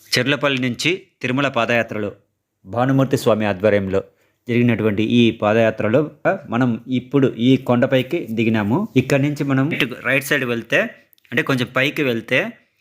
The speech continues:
శ్రీ వేణుగోపాల స్వామి టెంపుల్ ఉంది. ఇక్కడే శ్రీ స్వామివారు, అంటే మన వెంకటేశ్వర స్వామి వారు పాచికలాడిన ప్రదేశం ఉంది. హదిరామ్ బావాజీ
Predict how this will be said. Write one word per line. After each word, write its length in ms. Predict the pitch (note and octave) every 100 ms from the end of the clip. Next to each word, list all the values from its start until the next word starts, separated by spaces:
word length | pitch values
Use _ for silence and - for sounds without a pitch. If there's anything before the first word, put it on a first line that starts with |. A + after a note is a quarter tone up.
| _ _ -
శ్రీ 140 | C3
వేణుగోపాల 460 | B2+ C#3 D3 C#3 C3+
స్వామి 240 | C#3 B2
టెంపుల్ 360 | A#2+ A2+ A#2 A2
ఉంది. 380 | G2+ C3+ A#3 _ _ _ _ _ -
ఇక్కడే 540 | C3 D#3 D#3+ - - C3 -
శ్రీ 500 | C#3 C#3+ B2 G#2+ - -
స్వామివారు, 680 | - B2+ C3+ D3 C3 A2+ -
అంటే 480 | A#2+ B2 C#3 A#2+ C#3
మన 300 | A2 A#2 A#2
వెంకటేశ్వర 480 | A2 A#2 C3 D3 D#3
స్వామి 320 | C3+ C#3+ C3+
వారు 240 | C3 C3 C3+
పాచికలాడిన 760 | C3+ A#2 C#3 C3+ D3 C3 B2 A#2+
ప్రదేశం 500 | A2 A2 B2 B2 G#2
ఉంది. 400 | G2 G2 G#3 - _ _ _ _ _ _ _ _
హదిరామ్ 520 | - C3+ D#3 D#3 D3
బావాజీ 640 | A#2+ B2+ C3 B2+ A2 A#2+